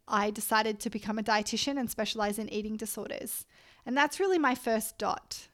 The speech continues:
you know, the food story, uh, my sister's experience, my fascination with body image, our relationship to food. And then I actually got into personal training.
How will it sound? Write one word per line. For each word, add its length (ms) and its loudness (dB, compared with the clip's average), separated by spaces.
you 120 -8
know, 280 -4
the 100 2
food 480 -2
story, 760 0
uh, 160 -4
my 140 -4
sister's 420 -2
experience, 840 -2
my 120 0
fascination 960 -2
with 220 -2
body 340 2
image, 400 -2
our 140 2
relationship 720 -2
to 140 -2
food. 600 -6
And 260 4
then 560 2
I 380 8
actually 380 2
got 180 8
into 260 2
personal 460 0
training. 720 -2